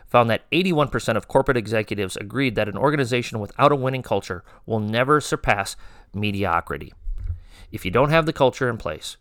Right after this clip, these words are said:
if you're not building that great team pillar by pillar, step by step,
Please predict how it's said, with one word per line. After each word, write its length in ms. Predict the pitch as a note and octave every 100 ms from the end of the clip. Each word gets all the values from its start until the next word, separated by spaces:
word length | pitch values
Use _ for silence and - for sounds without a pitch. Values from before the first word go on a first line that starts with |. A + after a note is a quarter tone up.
| _
if 120 | G2
you're 160 | G#2+ G2+
not 320 | G#2+ C#3+ B2+
building 340 | C3 C3 B2 A#2
that 240 | A#2+ A2+
great 300 | A2+ A2+ -
team 360 | - G#2 F2+ -
pillar 480 | - B2+ C#3+ D#3 D#3
by 240 | A#2 A#2+ C#3
pillar, 480 | - - G2 D2+ - - _ _
step 400 | - - - C3+ -
by 260 | A#2+ A2+
step, 380 | A2+ - F2+ -